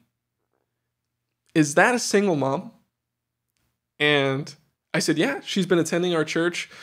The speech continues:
for, uh, you know, a couple years now. We're really, you know, we're really glad to have her.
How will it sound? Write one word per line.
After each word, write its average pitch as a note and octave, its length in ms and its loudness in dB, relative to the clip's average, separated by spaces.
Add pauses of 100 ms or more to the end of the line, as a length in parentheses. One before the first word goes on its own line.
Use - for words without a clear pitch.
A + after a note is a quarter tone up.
(340)
for, D3 800 6
uh, - 380 -6 (300)
you E3 80 -8
know, - 20 -6
a - 60 -8
couple E3 280 0
years D3+ 320 4
now. E3+ 240 0
We're D3 180 4
really, C#3+ 280 2 (100)
you - 80 -4
know, E3+ 80 -6
we're D#3+ 120 0
really E3 240 6
glad D#3+ 260 4
to - 80 2
have D#3 240 2
her. B3 240 2